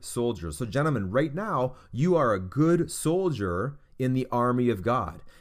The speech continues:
and we are fighting for the honor of God.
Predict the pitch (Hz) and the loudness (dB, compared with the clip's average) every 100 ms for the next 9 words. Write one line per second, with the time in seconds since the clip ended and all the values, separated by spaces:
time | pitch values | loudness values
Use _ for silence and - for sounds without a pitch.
0 | - 117 113 120 107 - 139 165 143 110 | -4 -2 2 2 2 0 0 0 0 -4
1 | - 123 120 151 123 165 208 110 90 85 | -2 -2 0 -2 -2 -2 0 0 -2 -4
2 | 87 78 - | -6 -8 -12